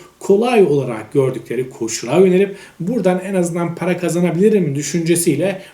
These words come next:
bu alana girmek istemeleri aslında ilk tercih sebebi olarak karşımıza çıkıyor. Peki gerçek böyle mi? Aslında gerçek böyle değil.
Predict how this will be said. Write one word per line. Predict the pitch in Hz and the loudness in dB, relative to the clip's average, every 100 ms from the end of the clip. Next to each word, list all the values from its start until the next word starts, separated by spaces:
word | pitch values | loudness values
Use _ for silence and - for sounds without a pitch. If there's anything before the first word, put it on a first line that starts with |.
| - | -10
bu | 135 214 180 | -2 2 2
alana | 135 151 185 | 2 0 -2
girmek | 135 120 131 131 139 - | -2 0 0 0 -4 -8
istemeleri | - - 113 101 98 139 143 - - | -10 -10 -10 -10 -6 -4 -4 -12 -12
aslında | 147 139 139 107 - | -8 -6 -6 -8 -8
ilk | 208 175 | -8 -8
tercih | - 113 104 135 | -12 -12 -10 -10
sebebi | 135 117 110 135 | -8 -8 -4 -4
olarak | 107 143 170 | -4 -6 -10
karşımıza | - - 104 113 175 | -14 -14 -12 -8 -8
çıkıyor. | - - - _ _ - - - | -8 -16 -20 _ _ -20 -20 0
Peki | 233 226 165 | 0 2 -2
gerçek | 123 135 - 180 - | -2 -2 -4 -6 -6
böyle | 127 120 | -4 -4
mi? | 98 87 _ _ | -6 -14 _ _
Aslında | 147 - 214 | -10 -4 -4
gerçek | 110 107 113 143 - | -4 -6 -4 -4 -4
böyle | 107 95 | -8 -8
değil. | - 123 | -8 -8